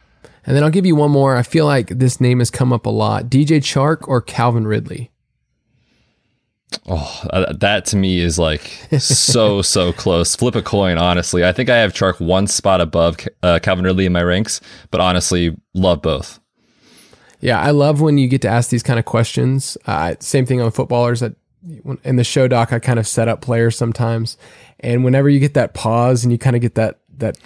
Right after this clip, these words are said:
Speaker 1: kind of squirm,
Speaker 2: <laughs>
Speaker 1: uh, that's one of my favorite things to listen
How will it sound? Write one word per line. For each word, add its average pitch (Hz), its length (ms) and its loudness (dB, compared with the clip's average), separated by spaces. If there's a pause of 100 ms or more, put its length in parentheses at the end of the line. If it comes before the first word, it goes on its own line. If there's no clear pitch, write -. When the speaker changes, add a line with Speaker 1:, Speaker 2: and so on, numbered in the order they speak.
Speaker 1:
kind 127 180 0
of 110 120 -4
squirm, 135 580 2
Speaker 2:
<laughs> - 380 -10
Speaker 1:
uh, 117 280 0
that's 131 140 -2
one 143 100 2
of 139 60 4
my 120 140 2
favorite 123 280 -2
things 123 220 2
to 120 100 -2
listen 120 560 0